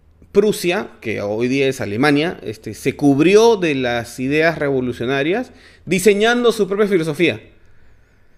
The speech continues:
Ya, eso está en el volumen dos de la so-, de La Sociedad Abierta y sus enemigos de Karl Popper, y también está en, em,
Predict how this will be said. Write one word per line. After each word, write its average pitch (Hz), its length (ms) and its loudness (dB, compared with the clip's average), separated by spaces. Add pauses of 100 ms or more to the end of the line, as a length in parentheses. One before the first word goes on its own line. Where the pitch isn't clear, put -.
(160)
Ya, 123 160 0
eso 156 100 -4
está 165 140 -2
en 175 60 0
el 170 80 0
volumen 180 360 0
dos 196 180 2
de 180 60 2
la 135 120 0
so-, 135 120 -6
de 131 220 -4
La 120 80 -2
Sociedad 135 380 -2
Abierta 160 300 0
y 156 40 -8
sus 143 140 -8
enemigos 147 420 -2
de 120 100 0
Karl 139 280 -2
Popper, 185 360 2
y 131 60 -4
también 127 280 -2
está 156 500 -2
en, 160 440 -4 (520)
em, 110 580 0